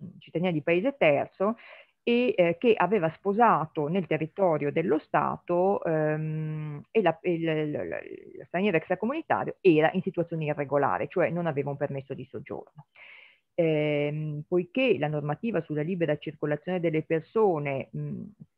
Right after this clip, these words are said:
si applica non solo ai cittadini dell'Unione, ma anche ai loro familiari, compreso il coniuge, eh, quale che sia la nazionalità, il problema si poneva di, eh, sapere se, eh, un coniuge, eh, che era irregolare dal punto di vista del diritto di ammi-, eh, diritto, mh,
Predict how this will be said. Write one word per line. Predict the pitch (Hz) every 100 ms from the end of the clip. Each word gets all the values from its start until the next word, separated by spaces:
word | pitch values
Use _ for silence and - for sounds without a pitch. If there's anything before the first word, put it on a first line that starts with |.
| - - -
si | 185
applica | 180 - 139 - 131 - _ - 143
non | 139
solo | - 220
ai |
cittadini | - 147 151 175
dell'Unione, | 160 156 160 170 180 147 139
ma | 147
anche | 165 156
ai | 147
loro | 165 156
familiari, | - 147 147 180 160 - -
compreso | 135 135 147 139
il | 143
coniuge, | - 190 170 147 135 123 131 - - _
eh, | 143 139 139
quale | 185 185
che | 165 147
sia | - 165
la | 143
nazionalità, | 139 - 143 135 151 214 131 117 156 117 _ -
il | 160
problema | 294 196 156 202 208
si | 170
poneva | 156 226 151 175
di, | 160 185 175
eh, | 104 151
sapere | 170 - 226 147 107 -
se, | 226 175 -
eh, | 98
un | 101 147
coniuge, | - 220 185 147 143 131 127 131
eh, | - 139 143
che | 190 196 160
era | 170 185 156 139 -
irregolare | 160 143 143 240 240 139
dal | 139 135
punto | 147 143
di | 147
vista | 147 180 147
del | 139 135
diritto | 151 165 147 143
di | 151
ammi-, | 143 143 147
eh, | 135 143 135
diritto, | 156 147 156 - 147 143 -
mh, | 143 135 131 - -